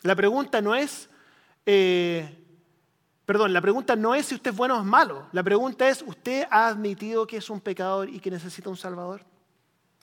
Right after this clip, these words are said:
Y la pregunta para Pedro y Judas es la misma pregunta que quiero hacerle a usted hoy día en esta mañana. La pregunta no es qué tan bueno puedo ser, sino si usted ha admitido que es pecador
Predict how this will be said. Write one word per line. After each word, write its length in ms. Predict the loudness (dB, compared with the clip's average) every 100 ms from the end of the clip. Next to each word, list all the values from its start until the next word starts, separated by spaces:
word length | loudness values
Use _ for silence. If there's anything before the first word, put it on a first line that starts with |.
| _
Y 60 | -10
la 80 |
pregunta 340 | -6 -4 -2 -2
para 240 | -2 -4
Pedro 240 | -2 0 -2
y 40 |
Judas 360 | -4 -4 -4 -6
es 100 | -10
la 120 | -8
misma 240 | -8 -8
pregunta 420 | -8 -8 -8 -10
que 140 | -14 -10
quiero 160 | -10
hacerle 240 | -10 -12 -12
a 20 |
usted 180 | -12 -12
hoy 80 | -10
día 140 | -10
en 60 | -10
esta 160 | -14
mañana. 340 | -14 -14 -18 -20 _ _ -20 -20 -20 _ _ _ _ _ _ _ _ _ _ _ _ _ _ _
La 100 | -6
pregunta 320 | -2 0 2
no 100 | 2
es 120 | 0 -2
qué 100 | 0
tan 220 | 0 2
bueno 200 | 2 2
puedo 200 | 2 0
ser, 220 | -2 -8 -8 _ _ _ _ _ _ _ _ _ _ _
sino 260 | -10 -6 -4
si 120 | -6
usted 420 | -10 -4 -2 0 0
ha 160 | 2 2
admitido 680 | 0 -6 -6 -6 -4 -4
que 120 | -4 -8
es 80 |
pecador 580 | -8 -8 -6 -6 -6 -8